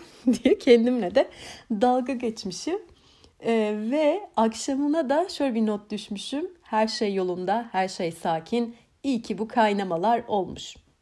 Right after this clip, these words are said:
Evet. Ve başka sayfa.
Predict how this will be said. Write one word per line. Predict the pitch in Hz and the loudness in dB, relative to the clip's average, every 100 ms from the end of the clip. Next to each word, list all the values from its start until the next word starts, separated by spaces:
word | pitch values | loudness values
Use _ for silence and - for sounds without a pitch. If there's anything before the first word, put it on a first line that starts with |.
| _ _ 359 | _ _ -8
Evet. | 320 147 - - _ _ _ _ _ _ _ _ _ _ - - - - - - | -6 -8 -12 -20 _ _ _ _ _ _ _ _ _ _ -20 -20 -20 -20 -20 -8
Ve | 226 | -4
başka | 202 190 - 202 | -4 -4 -6 -8
sayfa. | - 170 160 - 90 | -8 -10 -10 -10 -10